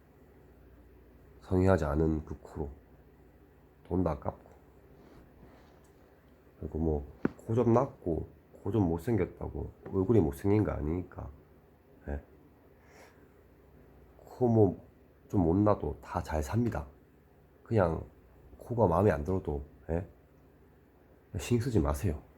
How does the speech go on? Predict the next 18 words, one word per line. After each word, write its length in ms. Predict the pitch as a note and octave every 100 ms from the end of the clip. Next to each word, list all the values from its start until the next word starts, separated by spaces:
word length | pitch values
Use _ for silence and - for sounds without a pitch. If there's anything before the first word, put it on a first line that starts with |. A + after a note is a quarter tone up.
| -
그냥 180 | - E2
자기 340 | D#2+ - F#2+ F#2+ F2+ -
일 120 | G#2+
열심히 320 | F#2 - A#2
하고, 340 | F#2+ A#2 E2+ D#2+ - _ _ _ _ _ F2+
열심히 280 | F2 G2
여자친구 300 | F#2+ G#2+ G#2
만나고, 420 | E2+ A#2+ G2+ - - -
열심히 220 | A2 A2+
살면 320 | - C3+ A#2+
돼요. 180 | D#2 C#2 - - _ _ _ _ _ _ _ _ _ _ _ _ _ _ - -
아시겠죠? 520 | D#2+ - E2 - E2+ - - - - - - - _ _ - _ - - - - - - - - - - - - - -
진짜 220 | F#2+ F2
뭐 340 | E2 E2 - - - - - - -
성형하고 580 | - - F#2 F2+ D#2 E2
싶으면 380 | E2 - E2 C#2+
리플 300 | F#2 - E2+
남기세요. 480 | F2+ F#2 D#2+ -